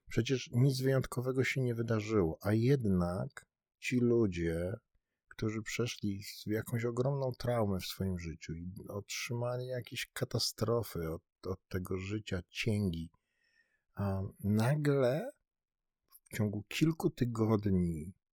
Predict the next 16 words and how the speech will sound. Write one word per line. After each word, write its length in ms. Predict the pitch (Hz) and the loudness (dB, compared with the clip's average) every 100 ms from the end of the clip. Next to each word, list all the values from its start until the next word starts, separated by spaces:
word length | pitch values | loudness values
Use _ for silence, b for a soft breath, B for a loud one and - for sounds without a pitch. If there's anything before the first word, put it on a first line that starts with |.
| _ _ _ _ | _ _ _ _
bawią 380 | 98 104 110 120 | 4 6 6 4
się, 200 | - 110 | 0 -2
tańczą, 560 | - 110 107 107 110 107 - | -2 0 0 0 -2 -2 -4
piszą 360 | 107 101 113 | -6 -2 -2
piosenki, 760 | 98 104 - 98 98 - 101 107 _ _ _ _ _ | 0 -2 -2 0 -2 -2 -6 -8 _ _ _ _ _
są 240 | - 107 | 2 4
ze 140 | 101 104 | 4 0
sobą 340 | - 101 101 | -2 0 2
w 40 | 95 | 2
relacji, 540 | 95 90 90 - 98 | 2 2 -2 -4 -4
ściskają 960 | - - - - - 120 147 135 90 85 | -4 -4 0 2 4 4 4 4 2 0
się, 500 | - 87 82 85 98 _ _ _ _ _ _ _ _ _ - | -2 -4 -4 -6 -10 _ _ _ _ _ _ _ _ _ -6
przekazując 720 | - - 104 113 123 120 - | -4 2 2 2 -2 -2 -4
sobie 400 | - 104 104 107 - - | -2 -2 0 -4 -6 -8
dobre 520 | 104 110 107 110 104 | 2 2 4 4 4
życzenia. 720 | 101 95 - 98 82 78 73 | 0 -4 -2 -2 0 -2 -8